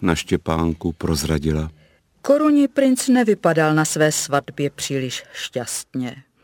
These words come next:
Speaker 2: A jeho nevěsta byla velmi mladá, velmi vysoká, samá ruka, samá noha.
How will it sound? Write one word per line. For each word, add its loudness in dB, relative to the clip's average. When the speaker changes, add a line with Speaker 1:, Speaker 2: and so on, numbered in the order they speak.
Speaker 2:
A 4
jeho 2
nevěsta 2
byla 0
velmi 2
mladá, 2
velmi 2
vysoká, 0
samá 4
ruka, -2
samá 0
noha. -2